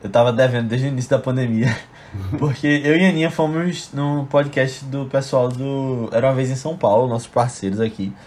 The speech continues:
A gente falou do primeiro Harry Potter, especial de vinte anos. Procurem aí, porque ficou bem legal. Mas aí, isso aí me deu, tipo, uma vontade de ir atrás e fazer a maratona. E aí, eu tava com isso na cabeça quando eu fui ver Esqueceram de Mim, e é o que tu falou, Matheus.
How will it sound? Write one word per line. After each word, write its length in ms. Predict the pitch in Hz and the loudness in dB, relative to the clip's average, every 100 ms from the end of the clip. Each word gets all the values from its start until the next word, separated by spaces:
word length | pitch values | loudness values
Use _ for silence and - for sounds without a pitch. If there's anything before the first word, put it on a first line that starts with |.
| - - | -20 -16
A 40 | |
gente 100 | 110 | -4
falou 180 | - 127 | 0 2
do 60 | 120 | 0
primeiro 300 | 131 120 139 | -2 0 2
Harry 180 | 139 147 | 2 2
Potter, 480 | 120 113 113 131 135 - - | 2 2 0 -6 -8 -16 -10
especial 340 | - 110 - | -6 0 2
de 60 | 117 | 2
vinte 240 | 139 147 | -2 -2
anos. 160 | 117 117 | -4 -2
Procurem 500 | 131 151 131 131 135 | 0 0 0 -2 -2
aí, 140 | 117 | -4
porque 160 | 113 120 | -6 -10
ficou 180 | - 120 | -6 -4
bem 140 | 117 | -2
legal. 380 | 156 127 104 117 - - - - - | 0 2 2 0 -10 -20 -20 -20 -2
Mas 200 | 135 151 | 2 4
aí, 280 | 156 - - - | 4 2 -8 -10
isso 240 | 143 - 156 | -8 0 2
aí 140 | 175 | 2
me 100 | 180 | 0
deu, 160 | 165 170 | -2 -2
tipo, 240 | - 160 | -4 -4
uma 280 | 147 110 135 | -2 0 2
vontade 320 | 151 143 139 | 2 2 0
de 100 | 135 | 2
ir 80 | 143 | 2
atrás 400 | 180 156 127 143 | 4 4 4 4
e 40 | 147 | 0
fazer 180 | 139 | -2
a 40 | 139 | -2
maratona. 540 | 143 175 185 110 98 - - - - - - - | 0 -2 -2 -6 -8 -10 -20 -20 -20 -20 -20 -6
E 120 | 170 214 | 4 6
aí, 240 | 220 240 | 6 6
eu 100 | 233 | 4
tava 220 | 233 233 | 4 2
com 60 | 262 | -2
isso 140 | 226 | -2
na 80 | 240 | 0
cabeça 300 | 277 220 190 | 0 0 -2
quando 120 | 185 | -2
eu 60 | 180 | -4
fui 100 | 170 | -4
ver 80 | 165 | -4
Esqueceram 420 | 165 160 160 160 | -4 -4 -2 -2
de 100 | 160 | -2
Mim, 380 | 143 147 196 190 | -4 -4 -6 -4
e 240 | 190 247 | -2 0
é 80 | 233 | 0
o 60 | 240 | 0
que 60 | |
tu 60 | - | -2
falou, 200 | 480 202 | 0 0
Matheus. 320 | 170 127 | 0 -4